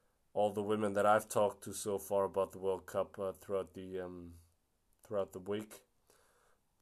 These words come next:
they are, they all hate football. So, uh, interesting. <laughs>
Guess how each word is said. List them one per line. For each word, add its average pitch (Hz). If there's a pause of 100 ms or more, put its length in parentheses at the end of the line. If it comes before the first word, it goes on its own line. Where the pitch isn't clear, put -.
they 101
are, 98 (280)
they 101
all 104
hate 101
football. 107 (260)
So, 92 (2000)
uh, 87
interesting. 135
<laughs> -